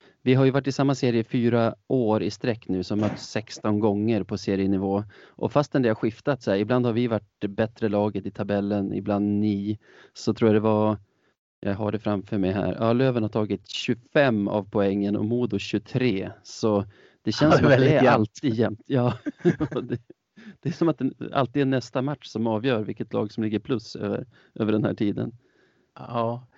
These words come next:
Speaker 2: jag tror, jag tror att hemmamötet, då kan vi sno två poäng. Sen tror jag matchen efter på lördag så orkar vi inte stå emot och då kan det rinna iväg för,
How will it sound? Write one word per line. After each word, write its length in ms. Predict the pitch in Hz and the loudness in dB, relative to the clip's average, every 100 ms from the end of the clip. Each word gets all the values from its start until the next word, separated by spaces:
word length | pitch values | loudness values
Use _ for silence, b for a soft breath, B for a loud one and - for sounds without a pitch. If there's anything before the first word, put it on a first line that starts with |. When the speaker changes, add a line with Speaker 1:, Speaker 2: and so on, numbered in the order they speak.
| b | b
Speaker 2:
jag 120 | 143 | 0
tror, 220 | 170 139 127 | 2 2 2
jag 120 | 139 | -2
tror 80 | 160 | -2
att 80 | 156 | 0
hemmamötet, 680 | 170 160 160 170 143 - 107 - 87 60 - | 0 0 0 -2 -4 -6 -8 -12 -12 -12 -14
då 220 | - 123 123 | -12 -6 -2
kan 160 | 110 | -2
vi 60 | 104 | -4
sno 220 | - 110 | -4 -6
två 220 | 101 107 101 | -4 -4 -4
poäng. 360 | - 98 104 | -4 -4 -6
Sen 180 | - 127 | -6 -6
tror 240 | 123 113 | -2 0
jag 360 | 110 98 - - | 2 0 -4 -6
matchen 400 | 113 107 - 107 | -6 -6 -6 -10
efter 300 | 101 - 117 | -10 -6 -6
på 120 | 110 | -4
lördag 500 | 104 107 107 95 95 - b b | -2 0 0 -2 -8 -12 b b
så 180 | _ - | _ -4
orkar 240 | 104 - 107 | -4 -2 -4
vi 80 | 101 | -4
inte 160 | 104 | -8
stå 180 | - 101 | -8 -8
emot 380 | 101 104 104 - | -6 -6 -8 -8
och 220 | 92 98 | -6 -4
då 100 | 110 | -2
kan 140 | 113 | -2
det 80 | 101 | -2
rinna 240 | 101 98 95 | -4 -4 -4
iväg 380 | 107 107 110 - | -4 -4 -8 -10
för, 220 | - - | -10 -10